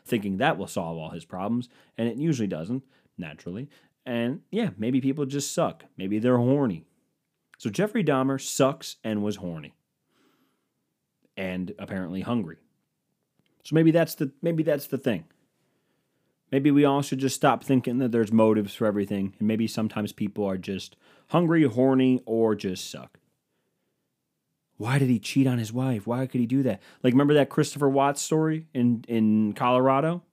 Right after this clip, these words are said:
where he killed his two daughters and his wife? Unspeakable crime. Just unfathomable that he would do that. Poured him down an oil tanker and buried his wife in a shallow grave at a job site he was gonna be at.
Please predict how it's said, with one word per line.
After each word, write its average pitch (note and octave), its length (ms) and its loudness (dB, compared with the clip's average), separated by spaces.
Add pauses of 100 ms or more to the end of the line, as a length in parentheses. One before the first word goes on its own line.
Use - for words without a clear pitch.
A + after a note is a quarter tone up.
(580)
where A#2+ 100 4
he G#2+ 60 2
killed C3+ 300 2
his B2+ 120 2
two - 160 -2
daughters C#3+ 600 0 (580)
and A2+ 80 2
his A2+ 140 0
wife? C3 420 -2 (1300)
Unspeakable C#3+ 720 4
crime. A2 440 -4 (280)
Just C#3+ 220 4
unfathomable D#3 880 0 (200)
that A2 120 -6
he A2+ 80 -2
would G2+ 140 -4
do G2 100 -4
that. D#2+ 220 -12 (260)
Poured C3+ 260 8
him C3 160 8
down C3 300 4
an A#2 140 4
oil C#3 280 4
tanker C#3+ 560 0
and A2+ 140 2
buried A#2+ 220 2
his G#2+ 120 0
wife B2 240 2
in B2 120 -4
a - 20 -10
shallow C3+ 340 0
grave C#3+ 220 0
at A2+ 100 -2
a F2+ 80 -6
job F#2+ 360 -6
site G#2 160 -4
he G#2+ 80 -2
was G#2 100 -4
gonna G#2 180 -4
be G2 240 -4
at. A2 220 -8